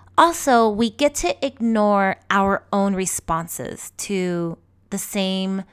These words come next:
information that we're trying to teach.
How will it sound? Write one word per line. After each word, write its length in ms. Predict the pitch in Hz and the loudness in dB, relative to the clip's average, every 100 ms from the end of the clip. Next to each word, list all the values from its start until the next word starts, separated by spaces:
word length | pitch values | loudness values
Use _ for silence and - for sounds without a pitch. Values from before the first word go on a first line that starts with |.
| _ _ _ - | _ _ _ -2
information 800 | 233 - 240 202 190 - 190 185 | -2 0 0 2 0 0 -2 -2
that 140 | 180 | -2
we're 80 | 185 | -2
trying 320 | - - 175 | -4 -4 -6
to 100 | - - | -6 -10
teach. 520 | - - - - | -10 -12 -8 -8